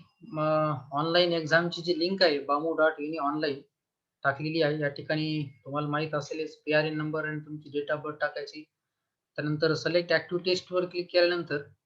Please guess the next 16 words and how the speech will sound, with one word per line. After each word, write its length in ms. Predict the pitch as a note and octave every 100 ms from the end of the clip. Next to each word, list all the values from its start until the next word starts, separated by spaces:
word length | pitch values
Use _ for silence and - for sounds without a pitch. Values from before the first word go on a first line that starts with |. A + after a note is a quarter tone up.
| _ _ _ _ _
अत्यंत 380 | D3 - F3 F3
महत्त्वपूर्ण 580 | F3+ E3 E3+ E3+ F3 F3
आहे 100 | E3
बघा, 160 | D3
सिलेक्ट 360 | D3+ E3 E3+ E3+
तुमची 180 | D#3+ -
फॅकल्टी 480 | - C#3+ F#3 F#3 G3
निवडायची. 380 | F#3 D#3 B2
समजा 280 | A#2+ C#3+ D3+
तुमचा 440 | D#3+ D#3+ D#3+ E3 D#3
आज 220 | D#3+ -
पेपर 500 | - D#3 D#3 E3+ E3+ E3+ _ _ - D3+
science 280 | D#3+ D3+ E3
and 100 | D#3
टेक्नॉलॉजीचा 520 | D#3 E3 E3 D#3+ D#3+
असेल, 300 | D3+ E3+